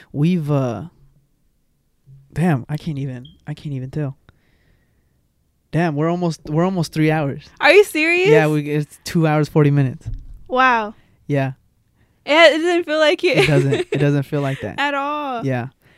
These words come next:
Speaker 2: Oh, shit, it's seven.
Speaker 1: Yeah.
Speaker 2: <laughs> Oh, shit.
Speaker 1: Yeah, but hey, I mean, I don't,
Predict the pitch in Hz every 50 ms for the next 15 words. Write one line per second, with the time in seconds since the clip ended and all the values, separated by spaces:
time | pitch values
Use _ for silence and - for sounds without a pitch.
0 | _ - 285 349 370 330 - - 403 392 381 349 - - - 359 370 359 381 370
1 | 339 294 294 - - 160 147 147 156 160 151 151 - - 175 226 220 453 466 427
2 | - - 359 466 - - - - - - _ - - - 311 - - 160 139 _
3 | 156 151 151 151 143 123 - - 139 160 165 165 147 127 170 208 196 170 92 143
4 | 165 175 170 160 143 - - 123 156 175 185 196 190 175 147